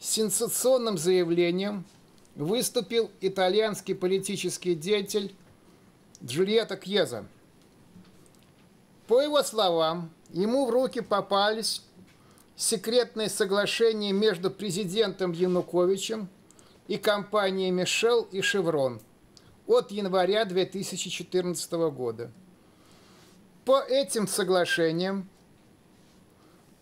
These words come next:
компаниям Shell и Chevron в аренду на пятьдесят лет отдаются обширные районы Донецкой и Луганских областей,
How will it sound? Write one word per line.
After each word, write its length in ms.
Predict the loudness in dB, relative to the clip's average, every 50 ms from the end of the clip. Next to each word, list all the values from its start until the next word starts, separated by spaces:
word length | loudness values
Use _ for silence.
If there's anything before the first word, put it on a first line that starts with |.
| _ _ -20 -20 -20 _ _ _ _ _ -20 -20 _ _ _ _ _ _ _ _ _ _ _ _ _ _ _ _ _ _ _ _ _ _ _ _ _ _ _ -2 2
компаниям 600 | 2 2 2 2 2 2 2 4 2 0 0 0
Shell 360 | 0 2 4 4 4 2 0 -2
и 80 | -4
Chevron 560 | -4 0 0 0 2 2 2 4 2 2 0
в 100 | 2 2
аренду 460 | 2 4 4 2 2 0 0 0 -2 -2
на 100 | -2 -2
пятьдесят 560 | -2 -4 -4 -4 -2 0 0 0 0 0 -2
лет 260 | 0 0 0 0 0
отдаются 600 | -4 -6 -2 0 0 0 0 -2 -4 -4 -2 -2 0
обширные 640 | 0 0 0 0 0 0 0 2 2 2 2 2
районы 460 | 4 4 4 4 2 2 2 2 2
Донецкой 640 | 2 2 2 2 2 2 0 -2 -2 -4 -6 -6 -6 -2
и 100 | -2 0
Луганских 640 | 0 0 0 0 0 -2 -2 -4 -6 -8 -8 -6
областей, 720 | -4 0 0 0 0 0 -4 -6 -4 -4 -4 -4 -6